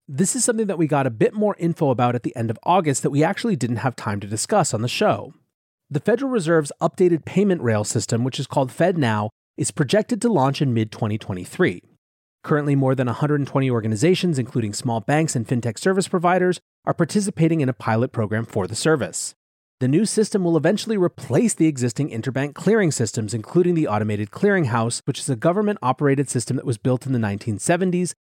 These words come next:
and typically processes transactions overnight, but often takes two to four days to show up in a recipient's account. The other system it's intended to replace is the real-time payment system, which is a private network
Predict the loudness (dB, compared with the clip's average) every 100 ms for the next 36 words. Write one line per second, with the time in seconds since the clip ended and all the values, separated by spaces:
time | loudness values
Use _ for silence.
0 | -6 -2 -2 0 -2 0 -2 -2 -4 -4
1 | -4 -4 -2 -4 -2 -4 -2 -2 2 2
2 | 0 _ -4 0 0 0 0 0 -2 -2
3 | 0 0 0 2 2 0 -2 0 2 2
4 | 2 0 -2 0 -2 -2 -4 -6 -6 -8
5 | -2 -2 -2 -10 -20 _ _ _ _ 0
6 | 2 2 0 0 0 -2 0 0 0 -2
7 | 0 0 2 0 0 -2 -4 -2 2 2
8 | 2 -2 -2 0 2 2 0 -2 -4 -6
9 | -6 -6 -8 -4 0 2 0 0 -2 -2
10 | -6